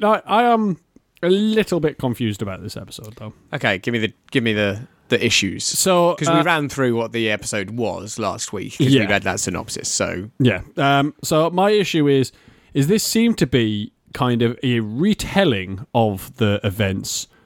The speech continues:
Speaker 1: from the Fox. There was a voiceover throughout the whole thing, and it was from the Fox, basically telling us what happened. And it ended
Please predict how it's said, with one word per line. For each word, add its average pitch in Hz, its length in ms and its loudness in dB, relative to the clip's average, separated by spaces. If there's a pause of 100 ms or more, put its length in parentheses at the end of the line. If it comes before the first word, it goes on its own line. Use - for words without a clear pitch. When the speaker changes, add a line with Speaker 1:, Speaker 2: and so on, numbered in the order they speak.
(240)
Speaker 1:
from 131 440 4
the 117 120 4
Fox. - 640 -4 (180)
There 127 100 0
was 120 120 2
a 135 60 2
voiceover 135 540 0
throughout 120 200 0
the 120 80 -2
whole 120 140 2
thing, 110 220 -2
and 107 80 -4
it 104 80 -10
was 107 100 -6
from 113 340 0
the 101 120 -4
Fox, - 560 -4 (120)
basically 107 320 0
telling 107 300 -2
us 98 140 -4
what 104 160 0
happened. 98 360 -2 (500)
And 156 120 6
it 160 200 2
ended 165 640 2